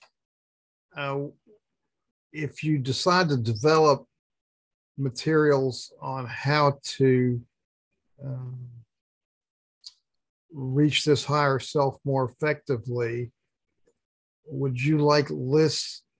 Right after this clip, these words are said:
uh, of people who are interested in that? Um, the other alternative is just to notify Consciousness Cafe if you do it, and we can get back in touch with you there.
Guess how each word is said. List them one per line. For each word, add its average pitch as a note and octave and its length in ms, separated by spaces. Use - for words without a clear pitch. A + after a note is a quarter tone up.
uh, C3 140
of C3+ 400
people C#3+ 340
who C#3+ 240
are B2+ 240
interested D3 640
in A#2+ 180
that? B2 380
Um, A#2+ 480
the C#3+ 240
other C#3+ 280
alternative C3 460
is A#2 80
just C3 260
to C3 80
notify C3+ 480
Consciousness C3+ 720
Cafe C#3+ 380
if - 180
you C3 40
do B2+ 220
it, B2 60
and A#2+ 100
we C3 120
can A#2+ 260
get C3+ 160
back C3 180
in A#2+ 100
touch C#3+ 300
with B2+ 220
you B2+ 100
there. C3 440